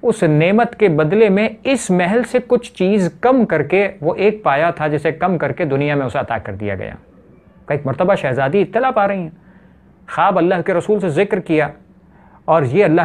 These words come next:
کے رسول کو ذکر کرنا تھا کہ اللہ کے رسول فرماتے ہیں کہ شہزادی، اب یہ خلاصہ روایت پیش کر رہا ہوں کہ وہ جو دنیا میں انسان حاصل کرتا ہے وہ پھر آخرت سے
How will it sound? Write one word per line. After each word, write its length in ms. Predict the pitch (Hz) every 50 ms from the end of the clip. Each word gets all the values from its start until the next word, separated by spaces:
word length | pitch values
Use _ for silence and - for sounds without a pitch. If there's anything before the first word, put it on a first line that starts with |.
| 151
کے 80 | 175 175
رسول 240 | 156 139 - 180 185
کو 100 | 160 135
ذکر 280 | 110 160 165 - 160
کرنا 320 | 135 - 139 - 87 87 165
تھا 320 | - 139 139 139 - - - _ _ _ _ _ _ _
کہ 80 | - 156
اللہ 180 | 139 131 139 135 135
کے 80 | 143 127
رسول 260 | 127 107 - 156 147
فرماتے 440 | - 131 117 120 123 123 120 - 139
ہیں 100 | 139 143
کہ 100 | 147 135
شہزادی، 680 | - - 123 113 110 113 120 117 113 123 147 175 185 185 - - - _ _ _ _ _ _ _ _ -
اب 100 | 143 160
یہ 80 | 202
خلاصہ 380 | 196 - 214 214 226 233 226 254
روایت 380 | 240 214 190 175 180 - -
پیش 160 | - 175 156 -
کر 140 | - 143
رہا 80 | 139 143
ہوں 80 | 143 - - _ _ - _ _ _ _ _ _ _ _ _ - _ _ _ _ _ _
کہ 80 | - 175
وہ 500 | 143 127 131 156 208 247 269 277 269 240 233 -
جو 60 | 196
دنیا 640 | 165 147 143 170 175 185 202 226 254 285 294 311
میں 220 | 302 294 254 226 208
انسان 420 | 190 180 165 - 190 190 202 180
حاصل 380 | 139 143 151 151 151 - 190 175
کرتا 400 | 160 156 151 151 - 165 147 139
ہے 80 | 170
وہ 120 | 202 226 214
پھر 200 | 220 - 220 208 - -
آخرت 560 | 165 165 180 175 - - 233 233 254 233 -
سے 100 | - 269